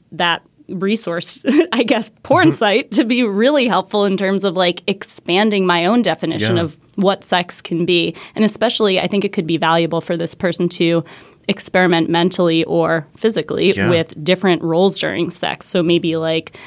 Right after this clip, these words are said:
Speaker 1: trying to see if it would be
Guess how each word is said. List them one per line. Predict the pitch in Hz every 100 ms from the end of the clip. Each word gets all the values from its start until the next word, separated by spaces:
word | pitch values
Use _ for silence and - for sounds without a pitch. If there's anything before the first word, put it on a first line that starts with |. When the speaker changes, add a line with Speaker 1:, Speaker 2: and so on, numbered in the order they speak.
| - -
Speaker 1:
trying | - - 175 170 165
to | - 185 170 165 -
see | - 170
if | 165
it | 180
would | 180 160 -
be | 170 170 165 165